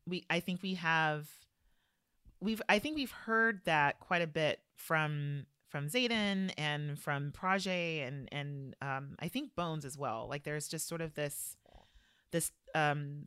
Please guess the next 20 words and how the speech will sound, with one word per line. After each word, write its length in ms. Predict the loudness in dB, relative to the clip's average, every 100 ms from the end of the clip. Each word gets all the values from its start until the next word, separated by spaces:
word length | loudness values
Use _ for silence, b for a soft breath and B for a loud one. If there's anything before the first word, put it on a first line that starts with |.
| -6
thread 540 | 2 4 4 2 -2 -2
of, 520 | 2 4 2 -2 -10 -16 _ _ _ _ _ _ _ _ 2
of, 360 | 4 2 0
uh, 460 | 0 0 0 -2 -6 -8
conflict 600 | -2 -2 2 2 2 -4 -2
or 420 | 2 2 2 0 _ _ 4
obstacles, 760 | 4 4 -2 -2 -2 -2 -4 -8 -2
and 420 | 2 2 2 -6 -10 -16
seeing 400 | -8 -4 -4 -2
this 180 | -4 -2
opportunity 400 | -2 -2 -6 -6
on 160 | -6 -4
Project 280 | -4 -6 -8
Runway 240 | -6 -8
as 100 | -6
a 80 | -6
way 320 | -6 -6 -10 -8
to, 80 | -6
to, 180 | -6 -10 _ _ _ _ _ _ _ -8
um, 160 | -6